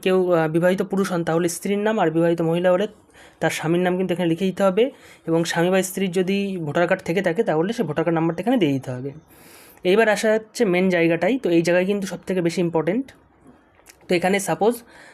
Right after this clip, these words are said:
আপনার, আহ, নিজের নামও নেই, নিজের মায়ের নামও নেই, বাবার নামও নেই, তো সেক্ষেত্রে আপনার, আহ, হয়তো ঠাকুরদা বা ঠাকুরমা তাদের নাম আছে,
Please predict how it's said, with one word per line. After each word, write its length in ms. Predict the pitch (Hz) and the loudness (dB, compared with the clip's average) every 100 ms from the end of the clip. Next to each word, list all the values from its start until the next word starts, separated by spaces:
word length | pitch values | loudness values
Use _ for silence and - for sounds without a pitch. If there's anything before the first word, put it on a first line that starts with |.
| - | -6
আপনার, 360 | 165 185 180 180 170 | -2 2 2 0 0
আহ, 280 | 160 156 | 2 2
নিজের 280 | 156 170 190 | 2 2 2
নামও 240 | 190 190 190 | 2 2 2
নেই, 220 | 190 247 | 2 2
নিজের 460 | 214 170 170 170 | 2 2 2 2
মায়ের 280 | 160 151 160 | 2 0 0
নামও 220 | 175 175 | 2 0
নেই, 180 | 185 226 | 2 2
বাবার 220 | 185 156 | 2 2
নামও 220 | 165 170 170 | 2 2 2
নেই, 260 | 156 233 269 - - - - | 0 -2 -6 -16 -20 -14 -4
তো 80 | |
সেক্ষেত্রে 400 | 165 175 196 - | -2 0 -2 -2
আপনার, 300 | 202 208 208 202 | -2 2 0 2
আহ, 320 | 185 175 170 | 2 4 4
হয়তো 540 | 170 175 190 190 190 170 | 2 2 2 2 0 -4
ঠাকুরদা 360 | - 170 180 185 | -4 -2 2 2
বা 80 | 185 | 2
ঠাকুরমা 420 | 175 180 180 190 | -2 -2 0 0
তাদের 220 | 180 175 | 2 2
নাম 200 | 180 170 | 2 0
আছে, 280 | 147 - | -2 -4